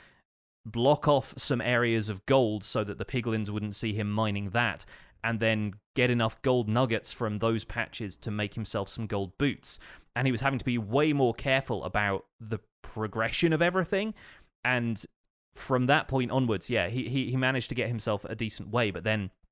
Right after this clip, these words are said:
of course, from there, you've gotta look for Blackstone if you want stone tools. I assume ultimately the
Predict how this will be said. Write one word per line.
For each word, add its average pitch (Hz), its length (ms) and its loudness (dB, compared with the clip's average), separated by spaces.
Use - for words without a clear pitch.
of 131 120 -8
course, 131 200 2
from 113 200 -4
there, 110 100 2
you've 110 120 -2
gotta 107 140 0
look 104 160 -6
for - 100 -8
Blackstone 151 580 0
if 135 120 -2
you 120 60 -4
want 95 160 -6
stone 160 400 2
tools. 147 440 2
I 117 120 0
assume 160 360 -2
ultimately 107 600 -2
the 101 380 -2